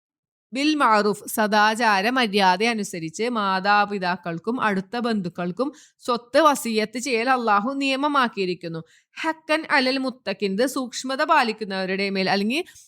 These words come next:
ഭയഭക്തന്മാരുടെ മേൽ ഇത് ഒരു ഹക്കാണ്, യഥാർത്ഥമായി അവർ ചെയ്യേണ്ട ഒരു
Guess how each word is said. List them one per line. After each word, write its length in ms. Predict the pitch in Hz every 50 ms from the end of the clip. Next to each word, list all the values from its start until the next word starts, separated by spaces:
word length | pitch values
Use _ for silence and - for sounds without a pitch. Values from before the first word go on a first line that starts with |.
| _ _ _ -
ഭയഭക്തന്മാരുടെ 960 | 233 233 220 240 233 320 330 - - 220 208 208 202 196 190 190 190 196 208
മേൽ 180 | 202 208 220 247
ഇത് 160 | 262 214 233
ഒരു 160 | 277 277 302 294
ഹക്കാണ്, 640 | - - 277 - _ _ - - 302 285 240 214
യഥാർത്ഥമായി 760 | 208 202 196 185 190 220 208 208 214 214 254 254 254 240 233 233
അവർ 220 | 240 226 220 240
ചെയ്യേണ്ട 380 | 226 - 269 247 220 208 202 208
ഒരു 140 | 214 247